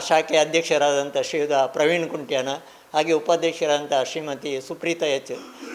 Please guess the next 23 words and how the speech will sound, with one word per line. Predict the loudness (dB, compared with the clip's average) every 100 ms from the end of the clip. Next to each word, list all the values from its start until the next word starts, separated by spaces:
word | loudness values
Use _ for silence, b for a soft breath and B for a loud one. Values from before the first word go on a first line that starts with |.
| 0
ಇವರೆಲ್ಲ, | 4 6 6 6
ನಾವೆಲ್ಲ | 4 4 4 6
ಈಗ | 6 4 4
ಇರುವಂಥ | 4 4 4
ಎಲ್ಲ | 4 6 8 6 4 -6
ಸೇರಿಕೊಂಡು | 0 2 2 -2 0 0 0 -10 B B B -6
ಒಂದು | -2 2
ಒಳ್ಳೆಯ | 4 6 8
ಒಂದು | 6 4 2
ಕಾರ್ಯಕ್ರಮವನ್ನು | 4 4 4 2 2 0
ಕೊಡಬೇಕು. | 0 2 2 2 0 -2 -4
ಮತ್ತು | -4 -2
ಈ | -2
ಶಾಖೆಗೂ | 2 0 4 0 2
ಕೂಡ | 4 4 4 2
ಬಂದಂಥ | -6 0 2 2
ಹೆಸರು | 0 4 4 4 0 -14 2
ಏನು | 4 6
ನಮಗೆ, | 4 4 2
ನಮಗೆ | 2 0 2
ಬಂದಿದೆ, | 2 2 2 4
ಹೆಸರು | 4 2 2
ಬಂದಿದೆ, | 2 4 2 0 -2 -20